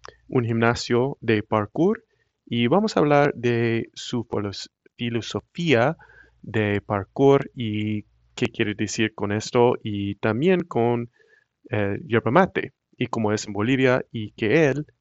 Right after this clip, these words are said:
es team dulce, que quiere decir que él tome, eh, mate dulce y va a defender su posición y explicar cómo él, él toma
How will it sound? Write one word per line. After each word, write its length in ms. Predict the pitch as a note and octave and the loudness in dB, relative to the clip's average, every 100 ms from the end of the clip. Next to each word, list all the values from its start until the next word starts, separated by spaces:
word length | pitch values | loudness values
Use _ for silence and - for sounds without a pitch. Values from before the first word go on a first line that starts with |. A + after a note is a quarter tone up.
| _ - | _ -6
es 220 | G2+ - | -6 -6
team 220 | A2 G2 | -6 0
dulce, 460 | A#2 B2+ - - G#2 | 2 2 0 -4 -6
que 80 | - | -6
quiere 220 | A#2 B2+ | -2 -2
decir 360 | A2 - B2+ - | -4 0 0 0
que 320 | G#2+ G2 G2 - - - | -2 -2 -4 -12 -20 -2
él 200 | C#3+ F#3 | 0 2
tome, 460 | G3+ A#3+ - A#2+ D3 - | 2 4 2 -2 -8 0
eh, 380 | C3 A2 G2+ F2 | 2 4 2 -2
mate 340 | G#2+ A2 B2 | -2 -2 -2
dulce 460 | C3 G3+ - - - _ | 0 -2 -4 -8 -10 _
y 480 | B2 A2+ A2 G#2+ A2 _ - | -6 -4 -4 -4 -6 _ -10
va 420 | G#2+ A2+ A2 A2+ | -2 -2 -2 -4
a 200 | - A2+ - - - | -4 -4 -6 -12 -10
defender 720 | A#2+ A#2 C3+ A#2+ C3 B2 B2+ _ - - _ - | -2 0 0 2 4 2 0 _ -20 -20 _ -14
su 380 | - A2 G#2 | -8 -4 -4
posición 720 | - A2 - G#2+ C3+ C3+ E3 - | -2 -6 -4 -2 2 2 2 -8
y 800 | - D#3 C#3 B2+ A#2+ A#2 A2 G#2 G#2 G2 _ _ _ _ | -4 -2 -2 -2 -2 -2 -4 -4 -8 -10 _ _ _ _
explicar 480 | B2 - A#2 A#2 A2 | -6 -4 -4 0 0
cómo 280 | A#2 G2+ F#2+ | 0 -2 -2
él, 220 | G2 F#2+ | -4 -8
él 220 | - G2+ G2 | -8 -6 -2
toma 320 | G#2 F#2+ | 0 -2